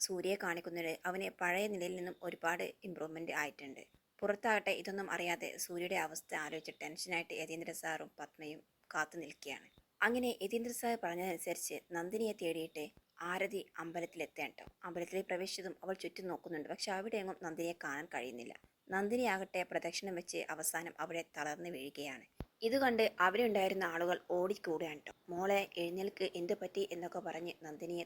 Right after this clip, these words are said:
തൊട്ടുണർത്തുന്നുണ്ട് അവർ. പക്ഷെ നന്ദിനിയാകട്ടെ ഒന്നും മിണ്ടുന്നില്ല. ഈ ആൾക്കൂട്ടം ശ്രദ്ധിച്ചിട്ടാണ് ആരതി അവിടെ എത്തുന്നത്. നന്ദിനിയെ കാണുന്നതും അവളാകെ ഷോക്കാവാണ്. "നന്ദിനി, നന്ദിനി" എന്ന് ആരതി ഒരുപാട് തവണ വിളിക്കുന്നുണ്ട്. പക്ഷെ നന്ദിനി കണ്ണു തുറക്കുന്നില്ല. അതിലൊരാൾ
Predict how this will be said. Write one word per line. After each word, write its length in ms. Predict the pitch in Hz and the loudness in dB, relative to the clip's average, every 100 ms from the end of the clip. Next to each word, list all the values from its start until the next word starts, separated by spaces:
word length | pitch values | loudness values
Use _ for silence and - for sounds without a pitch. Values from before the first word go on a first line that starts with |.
| - | -4
തൊട്ടുണർത്തുന്നുണ്ട് 680 | 156 175 156 147 156 156 143 | -8 -6 -6 -6 -10 -6 -4
അവർ. 120 | 120 - - _ | -4 -6 -20 _
പക്ഷെ 300 | 165 - 180 - 175 | -2 2 0 -2 -8
നന്ദിനിയാകട്ടെ 600 | 165 185 185 165 175 - | -6 -2 0 0 -2 -6
ഒന്നും 240 | 165 175 175 | -6 -6 -6
മിണ്ടുന്നില്ല. 480 | 143 147 151 131 - - | -6 -10 -8 -10 -12 -12
ഈ 140 | 208 247 | 4 10
ആൾക്കൂട്ടം 420 | 214 202 202 196 | 10 8 4 4
ശ്രദ്ധിച്ചിട്ടാണ് 600 | - 175 165 156 180 165 - | 2 -6 -6 -2 -2 -2 -2
ആരതി 320 | 160 185 196 | -2 0 2
അവിടെ 180 | 160 156 | 2 0
എത്തുന്നത്. 340 | 151 - 131 - 160 | -6 -8 -12 -12 -10
നന്ദിനിയെ 380 | 160 156 180 180 | -8 -4 -2 0
കാണുന്നതും 360 | 175 170 180 180 - | -2 -2 -4 -8 -6
അവളാകെ 360 | 165 165 165 165 | -2 -2 -4 -6
ഷോക്കാവാണ്. 600 | 156 151 160 147 143 120 - | -6 -6 -10 -10 -12 -16 -12
"നന്ദിനി, 400 | 170 165 202 220 | -6 -2 2 2
നന്ദിനി" 360 | 202 180 185 190 | 2 -2 -2 0
എന്ന് 260 | - 180 - | 0 -2 -4
ആരതി 260 | 156 156 185 | -6 -4 2
ഒരുപാട് 360 | 165 156 180 - | 2 2 -2 -2
തവണ 180 | 190 165 | -2 -4
വിളിക്കുന്നുണ്ട്. 480 | 151 151 151 147 - | -6 -8 -10 -10 -10
പക്ഷെ 200 | - - | -8 -8
നന്ദിനി 300 | 156 165 165 | -8 -4 -4
കണ്ണു 240 | 160 151 | -4 -6
തുറക്കുന്നില്ല. 500 | 143 - - - - - - | -6 -6 -10 -12 -14 0 10
അതിലൊരാൾ 440 | 208 254 214 208 | 10 12 12 12